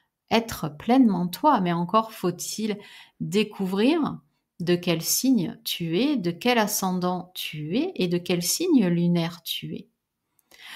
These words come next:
Alors oui, dans les commentaires, tu vas me mettre, euh, « Je suis Capricorne, ascendant Sagittaire, avec ma lune en Cancer. »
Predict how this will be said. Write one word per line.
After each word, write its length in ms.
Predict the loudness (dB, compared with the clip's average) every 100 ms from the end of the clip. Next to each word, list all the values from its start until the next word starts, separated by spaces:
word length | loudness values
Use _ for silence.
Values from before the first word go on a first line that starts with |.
| 0
Alors 240 | 6 6 8
oui, 180 | 6 6
dans 160 | 4
les 140 | 2 2
commentaires, 580 | 2 2 2 2 0
tu 140 | -2 -2
vas 140 | 2
me 100 | 2
mettre, 500 | 2 2 0 -6 -4
euh, « 180 | -2 0
Je 120 | -2
suis 280 | -8 -8 -8
Capricorne, 720 | -8 -8 -10 -4 2 2 2
ascendant 420 | -2 -4 -4 -4
Sagittaire, 800 | -4 -4 -6 -10 -2 0 2 2
avec 320 | 0 -4 -6
ma 120 | -8 -4
lune 220 | -2 -2
en 100 | -2
Cancer. » 680 | -6 -6 -4 -6 -8 -10